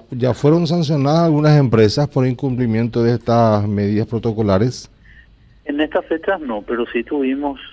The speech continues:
Speaker 2: sanciones en, en, en lo que va de la pandemia.
Speaker 1: Ya, ¿y cuáles son estas sanciones?
Speaker 2: Y, bueno, el, el, el, el que, que hayan pasajeros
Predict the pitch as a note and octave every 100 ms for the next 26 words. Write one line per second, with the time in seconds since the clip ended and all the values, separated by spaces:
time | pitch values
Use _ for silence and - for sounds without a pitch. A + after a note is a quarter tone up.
0 | - C#3 C3 - A#2+ B2 B2+ B2+ B2 A#2
1 | A#2 _ _ - - _ C3 A#2+ A2+ A2
2 | A#2+ A#2+ B2 A#2+ A2 A2+ A#2 A#2 G#2 G2+
3 | - - - G2+ G#2 G2 - A2+ - D#3+
4 | E3 D#3+ D3 C#3+ C#3 D3 A#2+ A#2 B2 C3+
5 | - _ - - _ _ _ _ _ _
6 | - - - _ - - - B2+ - -
7 | - - - - C3+ G#2+ - C#3+ C3 C3
8 | - C3+ B2+ B2 B2 B2+ - - - -
9 | - C3 B2+ A#2+ C#3 C3+ B2+ A#2+ A2+ -
10 | - - - C3 B2 - - B2+ - -
11 | - A#2+ B2+ B2+ C3+ B2+ B2+ - B2